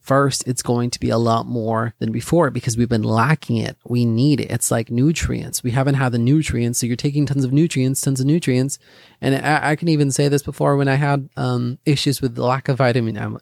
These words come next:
I, I lack a lot of stuff sometimes. I'm praying about it, praying for healing and restoration, also just trying to create better, you know, eating habits and whatnot. But I was lacking vitamin D once,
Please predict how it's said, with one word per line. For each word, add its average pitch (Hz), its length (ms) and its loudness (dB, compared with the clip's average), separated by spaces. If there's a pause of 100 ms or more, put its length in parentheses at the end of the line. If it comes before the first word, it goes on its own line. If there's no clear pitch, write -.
(140)
I, 123 120 -2 (100)
I 120 100 -4
lack 107 260 -2
a 110 40 -8
lot 110 120 -6
of 117 60 -8
stuff 117 180 -6
sometimes. 117 500 -6
I'm - 460 -20
praying 208 220 2
about 117 240 4
it, - 100 -6 (320)
praying 127 180 2
for 147 120 2
healing 120 400 4
and 107 180 2 (160)
restoration, 110 540 2
also 107 260 0
just - 340 -4 (220)
trying 113 180 -4
to 117 80 -4
create - 300 -6 (260)
better, 120 400 -6
you - 100 -6
know, 123 120 -2
eating 135 240 4
habits 117 300 -4
and 123 80 -2
whatnot. 120 260 -4 (360)
But 143 80 2
I 135 80 4
was 135 160 2
lacking 147 400 0
vitamin 120 380 0
D 220 180 2
once, 117 400 0